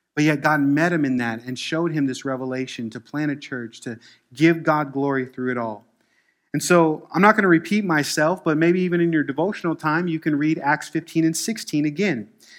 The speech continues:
Uh, they, this church had been planted by Paul, and they were supporting Paul in ministry financially, okay? And so he was writing a letter, and this letter is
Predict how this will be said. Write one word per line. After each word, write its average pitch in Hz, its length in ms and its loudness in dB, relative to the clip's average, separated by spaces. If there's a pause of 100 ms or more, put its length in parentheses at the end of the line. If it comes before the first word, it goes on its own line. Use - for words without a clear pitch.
(260)
Uh, 120 300 -10
they, 170 440 6 (200)
this 170 220 4
church 196 260 4
had 190 80 0
been 160 140 2
planted 175 280 2
by 190 140 4
Paul, 165 320 -2
and 170 100 -2
they 160 140 2
were 151 180 -2
supporting 175 600 -2
Paul 143 440 -4 (280)
in 175 260 4
ministry 170 540 2 (280)
financially, 175 680 2 (520)
okay? 160 340 0 (220)
And 147 140 0
so 170 500 2
he 208 180 0
was 202 200 4
writing 180 400 6
a 170 60 4
letter, 185 520 2
and 156 160 0
this 170 280 0
letter 196 260 4
is 165 300 0